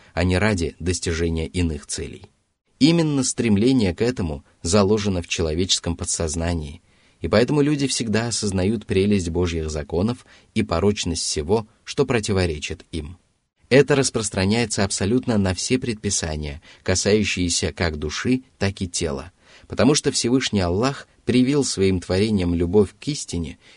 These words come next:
и научил их отдавать предпочтение истине над ложью. В этом состоит природа человеческой души.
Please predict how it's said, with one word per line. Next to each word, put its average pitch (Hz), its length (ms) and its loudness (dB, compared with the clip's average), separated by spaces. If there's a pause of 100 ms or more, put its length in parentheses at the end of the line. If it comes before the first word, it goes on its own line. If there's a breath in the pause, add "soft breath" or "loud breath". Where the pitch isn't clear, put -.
и 76 80 -2
научил 110 460 4
их - 200 -2
отдавать 95 640 0 (160 soft breath)
предпочтение 104 880 0
истине 92 720 -2
над 87 180 0
ложью. 76 440 -6 (600 soft breath)
В 80 100 0
этом 151 280 6
состоит 120 480 0
природа 90 500 0
человеческой 76 640 -4
души. 73 400 -8